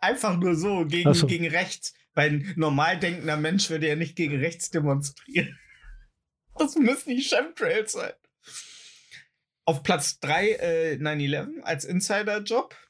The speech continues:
Speaker 2: Ja.
Speaker 1: Einige glauben, dass die Anschläge vom elften September zweitausendeins von der U-S-Regierung inszeniert wurden, um einen Vorwand für den Irakkrieg zu schaffen.
Speaker 2: Ja, krass.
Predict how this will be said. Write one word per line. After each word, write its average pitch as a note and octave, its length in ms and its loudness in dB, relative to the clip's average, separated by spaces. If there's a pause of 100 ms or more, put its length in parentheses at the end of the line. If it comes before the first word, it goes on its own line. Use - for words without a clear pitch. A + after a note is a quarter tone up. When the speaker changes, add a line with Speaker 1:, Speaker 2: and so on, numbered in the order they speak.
(100)
Speaker 2:
Ja. C3 120 8
Speaker 1:
Einige D#3+ 340 4
glauben, D#3+ 320 0
dass C#3+ 120 0
die C3+ 120 -4
Anschläge D3 420 -2
vom C#3 200 -4
elften C#3 320 -4
September C3+ 480 -4
zweitausendeins C3+ 840 -4
von C#3+ 120 -2
der C3 80 0
U-S-Regierung C3 1160 -4
inszeniert C3 480 -2
wurden, D#3 240 -2
um B2 140 -4
einen A#2+ 200 -2
Vorwand C#3 400 -2
für C3+ 80 -6
den A2 140 -2
Irakkrieg C#3 640 -4
zu - 120 -8
schaffen. G3+ 400 -6 (2500)
Speaker 2:
Ja, A#2 100 4
krass. - 440 -4